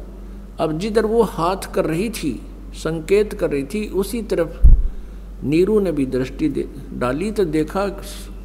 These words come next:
सचमुच एक बालक कमल के फूल पर। अब उसने आव देखा ना ताव देखा, एकदम आगे बढ़ा, क्योंकि गहरे जल में गया और उठाकर उस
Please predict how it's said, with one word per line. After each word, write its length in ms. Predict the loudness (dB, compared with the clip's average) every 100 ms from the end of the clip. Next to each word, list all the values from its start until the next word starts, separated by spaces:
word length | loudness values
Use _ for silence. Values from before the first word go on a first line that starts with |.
| -14 -14 -14 -14 -6
सचमुच 420 | -4 -2 -2 0 0
एक 200 | -2 -2
बालक 320 | -2 -2 -4
कमल 200 | -4 -4
के 160 | -4 -6
फूल 200 | -6 -10
पर। 240 | -10 -14 -14 -14 -14 -14 -14 -14 -14 -14 -14 -16 -14 -14 -14 -12 -14 -14 -16 -14 -14 -14 -16 -16 -16 -16 -16 -16 -16 -4
अब 160 | 0 0
उसने 480 | 0 0 -2 -2 -4
आव 240 | -2 0
देखा 360 | 0 -2 -4 -6
ना 180 | -6 -6
ताव 360 | -4 -4 -4
देखा, 400 | -6 -6 -6 -6 -4
एकदम 400 | -4 -4 -6 -6
आगे 320 | -4 -2 0 0
बढ़ा, 260 | 0 -4 -6 -10 -14 -14 -6
क्योंकि 300 | -6 -4 -4
गहरे 360 | -2 -2 -2 -4
जल 160 | -2
में 220 | -4 -4 -6
गया 380 | -4 -6 -8 -14 -16 -16 -14 -14 -6
और 420 | -4 -4 -6 -12 -6
उठाकर 440 | -6 -4 -6 -4
उस 240 | -6 -6